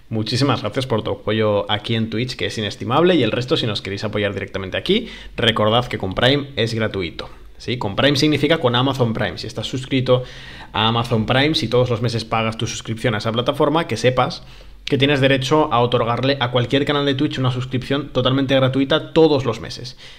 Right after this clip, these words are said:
A ti no te cuesta nada y a nosotros nos apoyas económicamente. Lo encontrarás dándole a suscribirse aquí en Twitch, dentro de ahí a Prime, a la pestañita de Prime, y vinculando tu cuenta de Amazon Prime con tu cuenta de Twitch y otorgándonos a nosotros esa suscripción.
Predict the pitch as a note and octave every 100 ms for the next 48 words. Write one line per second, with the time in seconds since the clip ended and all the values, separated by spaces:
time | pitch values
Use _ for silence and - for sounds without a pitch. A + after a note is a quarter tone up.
0 | - - B2+ C#3 B2 C3 C3 D#3+ D#3+ E3
1 | D#3+ B2+ A#2 A#2 - C3+ - A#2 A2+ G2+
2 | G#2 G#2+ A2 - G2+ G2 G2+ G2+ F2+ F#2
3 | - G1+ G2 G#2 G#2+ A2 G#2+ C3+ C3 B2
4 | G#2 G3+ D#3+ - C#3 C#3+ C#3+ F3+ D#3+ G#2+
5 | G#2 G#2 C3 G3 - - - - - -
6 | A#2+ A#2 A#2 A2+ B2 A2+ - - - E3
7 | F3 G3 G2 - G2+ G#2+ A#2 C3 C#3 D3
8 | D3+ C3 C3+ C3 C3 C3+ C3 B2+ A#2 G2
9 | A2 B2+ C#3 C3+ C#3+ D#3+ E3+ - - -
10 | C3 C#3 C3+ B2 B2 A2+ A#2 A2+ A#2+ B2+
11 | - - A2 - G2+ G#2+ A2+ B2 B2+ A2
12 | G#2+ A2+ A2+ C3 C3 - A#2+ - A#2+ B2
13 | - A2 - - G#2 D2